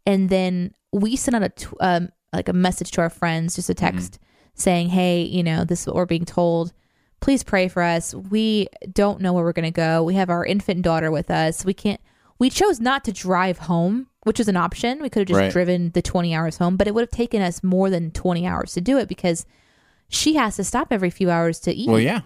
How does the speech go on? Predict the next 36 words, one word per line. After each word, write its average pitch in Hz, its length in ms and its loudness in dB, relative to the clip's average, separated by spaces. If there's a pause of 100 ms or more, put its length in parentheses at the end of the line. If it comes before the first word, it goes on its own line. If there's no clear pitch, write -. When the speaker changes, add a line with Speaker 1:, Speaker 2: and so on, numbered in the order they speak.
(160)
Speaker 2:
little 113 160 2
baby. 151 300 2
Speaker 1:
So 185 580 2
it 202 120 -2
would 220 120 -2
have 214 80 -2
been 190 260 -2 (100)
a - 80 -4
nightmare 196 800 0 (100)
on 190 140 2
the 214 80 0
traffic, 170 720 -2
escaping 208 540 -2
Irma, 175 640 2
you 196 100 0
know, 175 120 2
and - 80 -4
all 185 120 0
this 185 140 -2
stuff. 170 240 -2
So 175 260 0 (880)
we 214 340 2
chose 277 380 0
to 226 120 -2
stay 226 800 -2
through 254 280 0
it. 302 240 -2
And 214 100 0
then 208 80 0
all 208 180 0
of 208 80 -4
a 208 40 -2
sudden 185 560 -2
we 214 80 2
were 185 220 2
thinking, 175 440 -4